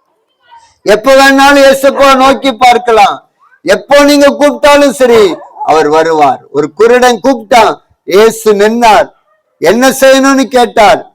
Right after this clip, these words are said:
அற்புதமான சுகத்தை அவனுக்கு கொடுத்தார். அதே போல நான் கூப்பிட்டேன், ஏசப்பா என் அருகாமையில வந்து என்னை தொட்டு சுகமாக்கினாங்க.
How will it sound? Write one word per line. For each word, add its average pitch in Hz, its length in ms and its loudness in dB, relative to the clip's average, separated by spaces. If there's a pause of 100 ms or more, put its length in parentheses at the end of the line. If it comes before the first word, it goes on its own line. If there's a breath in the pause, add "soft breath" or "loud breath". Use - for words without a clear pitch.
(100)
அற்புதமான 220 540 0 (180)
சுகத்தை 214 420 0 (440 soft breath)
அவனுக்கு 185 400 -2 (220)
கொடுத்தார். 196 580 0
அதே 202 160 2 (120)
போல 214 200 2 (100)
நான் 233 260 0
கூப்பிட்டேன், 233 560 -2 (420 soft breath)
ஏசப்பா 240 380 -2 (120)
என் 208 140 2
அருகாமையில 247 560 2
வந்து 254 200 -2
என்னை 233 140 -2 (100)
தொட்டு 240 260 -2 (120)
சுகமாக்கினாங்க. 262 840 0